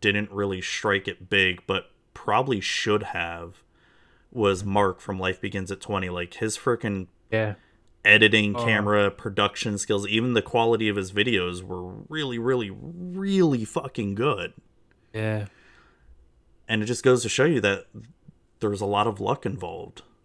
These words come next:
Speaker 1: with it.
Speaker 2: Oh, there is a lot of luck, and fortunately,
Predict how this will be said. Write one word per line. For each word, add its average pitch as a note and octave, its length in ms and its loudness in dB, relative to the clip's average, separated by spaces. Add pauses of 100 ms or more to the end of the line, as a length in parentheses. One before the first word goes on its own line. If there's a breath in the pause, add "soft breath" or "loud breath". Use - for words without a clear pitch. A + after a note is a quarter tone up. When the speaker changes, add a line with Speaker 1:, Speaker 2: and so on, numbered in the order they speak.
Speaker 1:
with G#2+ 220 -12
it. - 220 -12
Speaker 2:
Oh, D3+ 80 0
there A#2+ 160 -4
is D3+ 140 -6
a A2+ 60 -4
lot G#2 180 -2
of F#2+ 80 -8
luck, G2+ 260 -8
and A2 320 -8 (2250)
fortunately, B2+ 800 -4